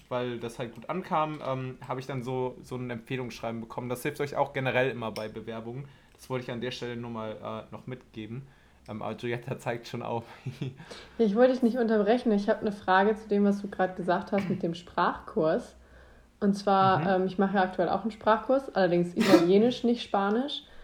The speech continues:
Speaker 2: Und ich habe das zweimal die Woche, jeweils anderthalb Stunden. Hast du dann vier Stunden die Woche, also vier mal anderthalb Stunden?
Speaker 1: Boah, ich glaub, das ist unterschiedlich. Ich glaub, ich hatte zweimal die Woche einfach nur.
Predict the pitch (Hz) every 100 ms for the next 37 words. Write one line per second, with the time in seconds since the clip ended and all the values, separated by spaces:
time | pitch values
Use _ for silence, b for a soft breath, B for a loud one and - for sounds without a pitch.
0 | B B B - - 196 190 208 - 214
1 | 208 - - 202 196 - - 208 202 202
2 | 160 156 151 151 147 165 170 175 175 156
3 | 151 - 160 151 - 156 - 170 160 196
4 | 202 202 202 - 185 190 180 - 247 262
5 | 285 - 233 247 254 220 208 202 - 190
6 | 175 220 - 165 175 165 170 175 - 240
7 | 220 190 196 196 196 185 185 214 220 180
8 | 196 - _ _ _ _ _ _ _ _
9 | b b b b b _ 113 - 139 175
10 | 165 165 180 - 190 - 185 185 139 -
11 | 151 151 156 147 147 135 - - 110 120
12 | 123 113 110 101 107 127 123 - - 123
13 | 139 135 135 147 151